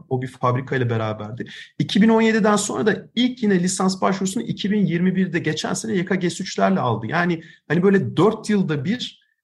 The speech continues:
bin megawattlık bir başvuru aldı gibi. Ama iki bin on üçte dediğim gibi lisans tarafta yavaş giderken iki bin on üçte altı yüz megawatt başvuru almıştı. Yavaş giderken lisanssız mevzuatını öyle bir açtı ki yönetmelikte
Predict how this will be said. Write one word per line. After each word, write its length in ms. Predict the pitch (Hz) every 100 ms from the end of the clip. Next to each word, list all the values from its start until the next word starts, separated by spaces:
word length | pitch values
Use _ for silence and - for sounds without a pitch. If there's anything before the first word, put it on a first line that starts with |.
| _
bin 160 | 175 214
megawattlık 680 | 202 185 165 156 156 220 233
bir 120 | 185
başvuru 400 | 180 180 190 185
aldı 480 | 123 120 - 98 - _
gibi. 280 | 95 80 76 - _ _ _ _ _ _ _ _ _ _ _ _
Ama 380 | 160 220 226 226
iki 220 | 175 156 214
bin 80 |
on 140 | 226 220
üçte 520 | 202 - 170 135 120
dediğim 320 | 127 185 220
gibi 160 | 190 156
lisans 380 | 170 - 190 190
tarafta 280 | 185 175 151
yavaş 300 | 165 175 -
giderken 380 | 180 233 214
iki 140 | 120 120
bin 80 | 160
on 60 |
üçte 180 | 160 -
altı 260 | 202 196 165
yüz 80 |
megawatt 380 | 143 120 107 98
başvuru 340 | 95 98 - 104
almıştı. 500 | 98 101 - - - - - -
Yavaş 260 | 170 202
giderken 440 | 247 233 220 147 131
lisanssız 500 | 139 208 208 208 196
mevzuatını 540 | 185 190 190 190 151
öyle 180 | 160 196
bir 140 | 160
açtı 300 | 135 - -
ki 240 | - 143 - - - _
yönetmelikte 880 | 127 147 175 - 196 208 202 165 127